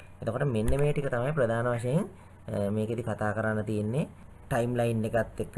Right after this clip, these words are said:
තියෙන කොටස් ගැන කතා කරද්දී. ඊළඟට අපි ලේයර්ස් ගැන කතා කරන්න තියෙනවා. එතකොට ලේයර්ස් මෙතනින් ඇඩ් කරා වගේම අපිට පුළුවන් මේ ලේයර්ස් මෙතනින් ඩිලීට් කරලා දාන්න. ඒක ප්‍රධාන වශයෙන්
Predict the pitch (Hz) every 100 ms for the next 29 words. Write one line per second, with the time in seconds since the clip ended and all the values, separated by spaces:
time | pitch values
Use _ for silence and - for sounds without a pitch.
0 | 107 104 120 196 - - - - 127 107
1 | - 107 117 160 - 110 98 85 82 80
2 | - - - - - - - - 104 117
3 | 120 123 139 139 135 - - - - 90
4 | 101 110 - 123 117 104 110 107 104 110
5 | 104 101 117 95 104 117 98 107 113 -
6 | - 107 107 113 113 101 101 165 156 113
7 | 107 104 107 113 101 98 95 151 - -
8 | - - - 95 90 107 160 - - 98
9 | 98 - 98 92 90 87 82 120 - -
10 | - - 107 110 110 101 101 95 92 98
11 | 151